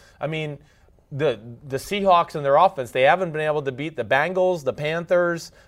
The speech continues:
uh, the Green Bay Packers, and then the Saint Louis Rams twice and the Arizona Cardinals. So basically, they can't beat any of the teams in the N F C playoffs.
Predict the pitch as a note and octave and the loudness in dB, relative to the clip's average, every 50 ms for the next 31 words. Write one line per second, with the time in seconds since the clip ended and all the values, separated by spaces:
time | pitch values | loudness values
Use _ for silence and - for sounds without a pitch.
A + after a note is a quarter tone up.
0 | - - B2 B2+ B2 A#2+ A#2 A#2 A2+ A#2 B2 B2 D3+ E3+ F#3+ F3+ F3 E3 D#3+ C#3 | -4 0 2 4 4 4 4 2 0 -2 -4 -6 -4 -4 -2 2 2 2 2 2
1 | D#3+ D3+ D3+ D3+ - D#3 D#3 D3+ D3+ C3+ C#3 C3 C3+ C3+ C3 C3 B2+ - - D#3+ | 2 2 2 2 0 -2 -2 -2 -2 -4 -4 -6 -6 -6 -6 -8 -10 -8 -6 -6
2 | D#3 D3+ C#3+ C#3+ D3 C#3+ C3 C#3 C#3 C3+ C3 B2+ - - C3 C3 B2+ B2+ - C3 | -6 -2 -2 -2 -2 -2 -4 -4 -6 -6 -8 -8 -6 -2 0 0 0 -2 -6 -8
3 | B2+ B2+ B2+ B2+ B2+ B2+ B2 A#2+ A#2 - B2+ A#2 A2 - E3+ D3+ C3 - A3+ A#3 | -4 -2 -2 -2 -2 -4 -8 -8 -4 -2 -2 -2 -2 0 0 0 0 0 -2 -2
4 | A#3 A#3 G3+ G3 F3 D#3 F3 F3 - F#3 F#3 D#3+ C3+ D#3+ D3+ C3 C#3 D3+ D#3 C#3+ | -4 -6 -4 -4 -2 -2 -2 -6 -4 -6 -8 -6 -6 -8 -8 -6 -6 -6 -6 -6
5 | C3+ C3 - C#3+ C3+ B2 A#2 A#2+ A#2+ A#2 A2+ A2+ G#2+ G2 - - A2 G2+ - A2+ | -8 -8 -8 -10 -10 -10 -10 -10 -8 -6 -6 -6 -6 -8 -12 -14 -14 -10 -6 -6
6 | G#2 F2+ D#2+ D2 - - - _ | -6 -6 -6 -12 -20 -20 -20 _